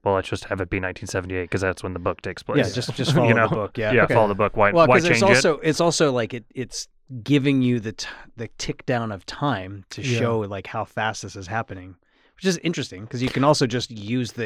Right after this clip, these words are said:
Speaker 2: events happening in this, on the screen to
Speaker 1: Also,
Speaker 2: make that clear.
Speaker 1: I think
Speaker 3: Right.
Speaker 1: most movies should only make movies that take place five years previous to when they come out, so
Speaker 2: Yeah.
Speaker 1: they don't, 'cause it makes,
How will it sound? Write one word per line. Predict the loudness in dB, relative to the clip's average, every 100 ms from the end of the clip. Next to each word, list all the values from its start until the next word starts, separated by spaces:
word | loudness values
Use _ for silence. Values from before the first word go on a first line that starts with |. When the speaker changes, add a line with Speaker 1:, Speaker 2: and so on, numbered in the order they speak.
| -8
Speaker 2:
events | -8 -10 -8
happening | -8 -8 -10
in | -10
this, | -10 -12 -8
on | -10
the | -10
screen | -14 -10 -8 -4
to | 0
Speaker 1:
Also, | 2 4 2
Speaker 2:
make | 0
that | -6
clear. | -8 -8 -2
Speaker 1:
I | 2
think | 6 6
Speaker 3:
Right. | 6
Speaker 1:
most | 2 2
movies | 2 2 4 2
should | 0 2 4 4 2
only | 0 2 4 4
make | 2 2
movies | 0 2 2 2
that | -2
take | -2 -4 -4
place | 0 0 0
five | 2 2 2
years | -4 -12
previous | -4 -4 -2 -6 -4
to | -4
when | -4
they | -6
come | -6 -2
out, | 0 0 2
so | 2
Speaker 2:
Yeah. |
Speaker 1:
they | 4 6
don't, | 2 0 0
'cause | 0 0 -12 _ -20 -20 -20 -20 -20 -6 -4 -2
it | 0
makes, | 2 0 -2